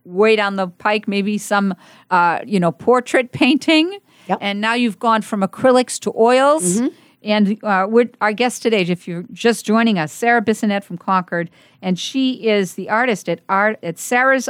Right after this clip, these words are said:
Speaker 1: Art
Speaker 2: From the Heart.
Speaker 1: From the Heart. I can't read my own writing. That's a bad thing.
Speaker 2: That's the same with me.
Speaker 1: <laughs>
Speaker 2: So don't feel bad.
Speaker 1: No, there were, we're, we're
Speaker 2: <laughs>
Speaker 1: kindred
Speaker 2: We're a
Speaker 1: spirits.
Speaker 2: team.
Speaker 1: There you go. Um, and, uh, she's been actually educating us with regard to not only the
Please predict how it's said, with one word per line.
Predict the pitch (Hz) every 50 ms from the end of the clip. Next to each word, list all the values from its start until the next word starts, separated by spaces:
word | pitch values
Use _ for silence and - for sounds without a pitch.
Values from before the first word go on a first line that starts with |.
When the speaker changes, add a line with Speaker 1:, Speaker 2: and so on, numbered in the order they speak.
| - _ -
Speaker 1:
Art | 190 208 226 240 262 - - _ - - - _ _ _ _ _ _ _ _ _ _ _ _ _ - 175 175 _ _
Speaker 2:
From | - 208 196 208
the | 196
Heart. | 175 202 139 - - - - - 190
Speaker 1:
From | 240 262 277 262 240 208
the | 190 175
Heart. | 165 - 170 160 160 170 170 - - - -
I | 214
can't | 214 - - 302 262 240
read | 220 220 190
my | 202 180 175
own | 170 165
writing. | 160 170 170 170 151 139 147
That's | 151 151 147 -
a | 139
bad | - 147 139 135 -
thing. | - 131 123
Speaker 2:
That's | 226 269 294 -
the | 175
same | - - 180 175 180 180
with | 165 135 139
me. | 160 165 165 170 320 - 554 - - -
Speaker 1:
<laughs> | 571 - - - -
Speaker 2:
So | - - 494
don't | 269 269 233 190
feel | - 226 208 214 208 185
bad. | 180 170 156 156 151 151 147 220
Speaker 1:
No, | 233 220 220 226 233 233
there | 208 233 226
were, | 220 214 190 - -
we're, | 202 214 220 214 208 202
we're | 202 190 185 185 185 180 196 -
Speaker 2:
<laughs> | - -
Speaker 1:
kindred | - 247 - 214 196 -
Speaker 2:
We're | 294 240 208 190 180
a |
Speaker 1:
spirits. | 196 254 220 185 - - -
Speaker 2:
team. | 214 196 170 - -
Speaker 1:
There | 214 208 233 240 233
you | 226 214
go. | 196 220 214 202 185 180 180 _ _ _ _ _ _
Um, | - 226 214 214 208 208 208 214 -
and, | - 240 240 233 226 214 190
uh, | 220 226
she's | 220 - 359 392 -
been | - 403 349 269
actually | - - 262 277 - - - 269 254 247
educating | 233 - 233 - - 240 226 214 220 214 208
us | 202 202 196 - -
with | - 185 185 - -
regard | 196 185 165 196 196 202 202 185 -
to | - - - 208 190
not | 170 165 190 208 220
only | 247 240 220 208 208 202 185 165
the | 143 160 156